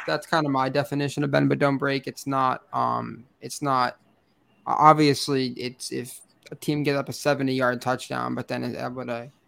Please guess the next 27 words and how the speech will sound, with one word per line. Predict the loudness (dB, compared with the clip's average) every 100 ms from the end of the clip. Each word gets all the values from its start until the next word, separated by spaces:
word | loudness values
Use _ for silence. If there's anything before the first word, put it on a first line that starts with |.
| _ _ _
keep | -8 -6
them | -2 -2
to | -2
a | -4
field | -2 -2 0
goal. | 0 2
But | 4
also, | 4 4 0 -2 -2
in | -4
my | 0 0
opinion | 2 -2 -4 -6
at |
least, | -6 -6 -6 -8
is | -6
wherever | -2 0 0
they | -4
start, | -4 0 2 2
if | 0
they're | -2 0
consistently | 0 -2 0 -2 -2 -6 -4 -4 -6 _ _ _
getting | 0 2 0
first | -2 -2 -2 2
downs | 2 2 0 -2
and | -2 0
bringing, | 0 -2 -4
if | -6 -6
they, | -6